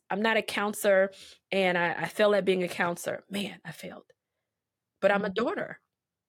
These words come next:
Speaker 1: So if I fail,
Speaker 2: Yeah.
Speaker 1: what does that mean? That means I get back up and I keep going. A just man falleth seven times, but he gets back up. So I'm gonna learn from this. But God still said I'm
Speaker 2: Mm-hmm.
Speaker 1: his daughter. So that means I still have work to do and I'm still his prophet. Therefore, I still have work
Speaker 2: Yeah.
Speaker 1: in the earth to accomplish.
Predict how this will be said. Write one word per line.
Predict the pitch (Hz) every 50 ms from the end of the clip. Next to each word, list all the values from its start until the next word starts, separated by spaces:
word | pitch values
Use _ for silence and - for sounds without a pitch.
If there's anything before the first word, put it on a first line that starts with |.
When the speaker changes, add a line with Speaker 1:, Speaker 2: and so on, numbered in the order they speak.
| _
Speaker 1:
So | - - 247
if | 233 240
I | 226 214
fail, | - 233 330 403 359 294
Speaker 2:
Yeah. | 247
Speaker 1:
what | 277 254
does | 277 294 285
that | 294 302 294
mean? | 330 415 381 233 226 175
That | 202 226 233
means | 269 277 247
I | 233 226
get | - 277 - -
back | 254 254 254 -
up | 294 285 285
and | 233 214
I | 208 214
keep | - - 233 214 208
going. | - 226 294 262 196 190
A | 190
just | 185 - 233 247 240 -
man | 254 240 233 226
falleth | - 233 226 226 220 214
seven | - 233 214 220 220
times, | - - 254 277 247 240 -
but | 202 202
he | 202
gets | - 214 208 -
back | - 214 208 208 -
up. | 165 - -
So | - - 226 202 -
I'm | 208 208 208 202
gonna | 226 233 226 208 208
learn | 196 190 208 254 415 392 -
from | 214 190 190 180
this. | 185 185 202 - - - - - - -
But | 214 202
God | - 226 240 - - -
still | - - 262 415 403
said | 185 185 214 -
I'm | 190 196
Speaker 2:
Mm-hmm. | 196
Speaker 1:
his | 190 185 -
daughter. | - 190 202 392 370 226 208
So | 214 - 214
that | 208 196 214
means | 226 226 214 208
I | 202
still | 202 - - - 220 214
have | 220 220 202 196
work | 202 196 190 - -
to | 208
do | 180 - 247 302 320
and | 330 233
I'm | 202 196
still | - - 240 208
his | 190 -
prophet. | - - - - - - - - 233 220 220 - - - - - - -
Therefore, | 185 226 240 247 247 - - 226 214
I | 208
still | - - - 233 220
have | 226 202 190
work | 185 196 190 180
Speaker 2:
Yeah. | 180
Speaker 1:
in | 190 190
the | 185 190 202
earth | 254 269 262 -
to | - - 180
accomplish. | - - - - 302 370 320 - - - - - - - -